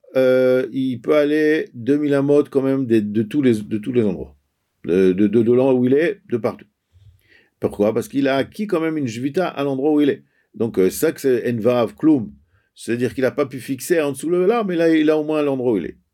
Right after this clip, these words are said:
Là, qui dit le Matzeh Azil, c'est-à-dire qu'il peut pas y arriver. Euh, ça veut dire, il peut pas aller, euh, au-delà de l'arbre, jusqu'à sa maison. On a dit, s'il s'est trompé, et donc il a dit, donc il voulait faire des deux côtés.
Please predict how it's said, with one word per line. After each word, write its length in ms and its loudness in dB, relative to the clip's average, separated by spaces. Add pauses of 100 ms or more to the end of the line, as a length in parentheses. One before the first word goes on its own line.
(140)
Là, 120 -4
qui 120 -8
dit 100 0
le 100 4
Matzeh 280 -4
Azil, 460 -2 (220)
c'est-à-dire 220 0
qu'il 60 -2
peut 120 -2
pas 140 2
y 100 4
arriver. 420 -2 (460)
Euh, 560 2
ça 140 -2
veut 80 2
dire, 400 4 (140)
il 260 -8
peut 120 -8
pas 140 0
aller, 640 4
euh, 920 2 (180)
au-delà 720 2 (460)
de 500 0
l'arbre, 580 -6 (720)
jusqu'à 540 -4
sa 200 -6
maison. 260 -8 (720)
On 60 0
a 20 2
dit, 80 0
s'il 140 -2
s'est 140 2
trompé, 720 0
et 1160 2
donc 260 -2
il 140 0
a 80 2
dit, 400 -6
donc 200 -4
il 200 -4
voulait 200 -2
faire 200 0
des 120 2
deux 200 2
côtés. 400 -2